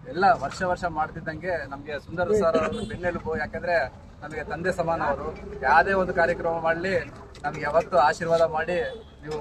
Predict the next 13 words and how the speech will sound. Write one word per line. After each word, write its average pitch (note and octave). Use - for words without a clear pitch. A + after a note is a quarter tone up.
ಮುಂದಕ್ಕೆ E3
ಹೋಗ್ಬೇಕಂತೇಳಿ E3
ಯು-, D#3+
ಯುವಕರನ್ನು F#3
ಪ್ರೋತ್ಸಾಹಿಸಿ F3+
ನಮ್ಗೆ D3+
ಆಶೀರ್ವಾದ E3
ಮಾಡುವಂತ D#3
ಒಂದು D3+
ಮಹಾನ್ E3+
ಭಾವರಂದ್ರೆ D#3
ಕೂಡ E3
ತಪ್ಪಾಗಲಾರದು. D3